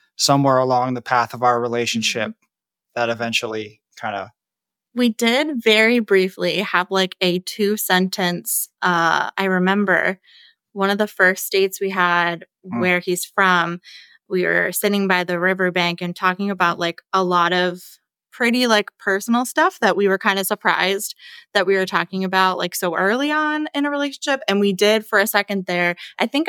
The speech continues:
Speaker 2: I asked you maybe, "Do you think monogamy is natural, like, biologically
Speaker 1: Oh, of course not.
Speaker 2: natural?" And s-, we both said no. Um, but there was no, like, discussion any further than that.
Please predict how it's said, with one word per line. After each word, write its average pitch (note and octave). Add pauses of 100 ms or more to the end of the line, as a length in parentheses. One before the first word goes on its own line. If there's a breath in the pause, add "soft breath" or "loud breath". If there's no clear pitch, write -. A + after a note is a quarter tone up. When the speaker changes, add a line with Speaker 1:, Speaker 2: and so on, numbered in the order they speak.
Speaker 2:
I G#3+
asked G#3
you C4
maybe, C4+ (440 soft breath)
"Do A3
you A3
think G3+
monogamy F#3
is F3
natural, - (320)
like, F#3+
biologically F3
Speaker 1:
Oh, D3
of C3+
course C#3
not. -
Speaker 2:
natural?" - (440 loud breath)
And F#3+
s-, -
we G3+
both G#3+
said F#3+
no. G3+ (340 loud breath)
Um, F3+ (260)
but F#3
there G3+
was F#3+
no, F#3
like, F3 (560)
discussion D#3+ (600)
any F2+
further -
than E2
that. D2+